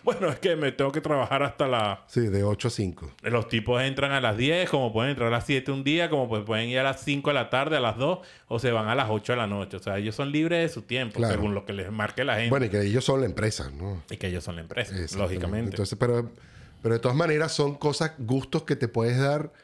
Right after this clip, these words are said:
Speaker 2: si tienes libertad económica. Y sobre todo si tienes una muy buena libertad económica. Aún teniendo una empresita, ajá, estás agarrando, estás arrancando, eres un, un emprendedor, como decimos en Venezuela,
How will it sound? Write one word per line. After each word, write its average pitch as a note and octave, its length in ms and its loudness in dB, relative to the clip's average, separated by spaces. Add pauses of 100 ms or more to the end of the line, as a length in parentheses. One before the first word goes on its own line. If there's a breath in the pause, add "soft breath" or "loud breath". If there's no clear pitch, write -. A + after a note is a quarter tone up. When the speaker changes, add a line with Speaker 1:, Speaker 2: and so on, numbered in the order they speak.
(220 soft breath)
Speaker 2:
si - 240 -4
tienes B2 340 2
libertad A#2 400 2
económica. F#2+ 680 0 (640 loud breath)
Y A#2+ 200 2
sobre A2+ 280 2
todo B2 180 2
si - 100 -4
tienes A#2+ 220 2
una C3+ 180 4
muy C#3 300 4
buena A2 260 2
libertad G2 380 0
económica. F2 600 -2 (200 soft breath)
Aún A2+ 320 2
teniendo D3 320 4
una D#3+ 80 4
empresita, B2+ 580 0 (240 loud breath)
ajá, G2 200 0
estás F2+ 200 -2
agarrando, C3 440 2
estás B2+ 180 0
arrancando, C#3 680 2 (280 loud breath)
eres A2 180 2
un, B2+ 220 2
un A#2+ 340 2
emprendedor, A#2+ 680 2
como F#2+ 180 2
decimos A2+ 260 0
en B2+ 80 2
Venezuela, B2 540 0